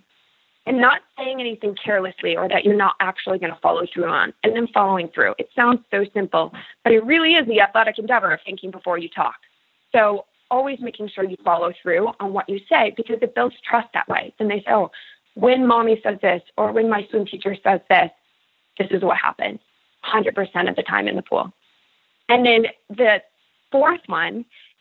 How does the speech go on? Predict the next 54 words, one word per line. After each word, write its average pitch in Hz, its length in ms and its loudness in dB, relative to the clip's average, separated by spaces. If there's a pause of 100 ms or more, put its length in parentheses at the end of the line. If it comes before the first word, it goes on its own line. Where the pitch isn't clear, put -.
(160)
has 269 240 0
a - 60 -10
few 269 240 -4
aspects, 196 540 -2
but 220 100 0
I'm 214 80 -6
gonna 226 100 -6
talk 220 200 -4
about 208 240 0
mirror 214 280 -2
and 214 140 -2
agree. 170 440 -4 (200)
So 226 80 -2
mirror 240 260 -2
and 339 80 -2
agree 220 300 0
is 196 80 -2
a 196 60 -2
little 208 240 -4
bit 254 200 -4
like 214 240 0
A 190 60 -2
H 202 260 -2
M, 190 240 0 (500)
but 269 120 0
it's - 180 -4
just 320 140 -2
about 311 320 2
mirroring 254 460 2
their 240 160 2
emotion 262 580 -4 (180)
and 285 100 -4
agreeing 294 300 2
with 175 160 -4
it. - 140 0 (380)
So 254 60 4
if 247 60 -2
the 254 80 2
child 240 320 2
says, 226 200 2 (580)
"I 339 60 -8
wanna 453 200 -4
get 440 120 -4
out 440 120 -2
of 415 60 -6
the 494 80 -6
pool, 440 280 -4
I 403 120 -2
wanna 392 220 -2
get 403 120 -6
out 370 160 0
of 381 120 -4
the - 60 -20
pool," 349 340 0